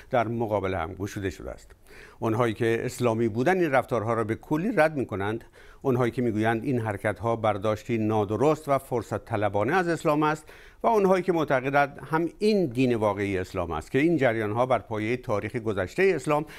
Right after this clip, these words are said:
و آموزش‌های آن و شیوه حکومتداری بنیانگذاران اولیه اسلام ارائه می‌دهند. حق با کیست؟ نواندیشان دینی در این خصوص چه می‌گویند و در مقابل این سه جبهه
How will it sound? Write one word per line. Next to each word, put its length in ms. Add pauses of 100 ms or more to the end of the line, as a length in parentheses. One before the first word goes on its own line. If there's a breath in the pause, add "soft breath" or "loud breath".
(140 loud breath)
و 60
آموزش‌های 800
آن 260
و 40
شیوه 500
حکومتداری 760
بنیانگذاران 960
اولیه 640
اسلام 460
ارائه 240
می‌دهند. 440 (540 soft breath)
حق 240
با 160
کیست؟ 440 (560 soft breath)
نواندیشان 600
دینی 480
در 100
این 100
خصوص 480
چه 160
می‌گویند 480
و 80
در 140
مقابل 380
این 180
سه 240
جبهه 520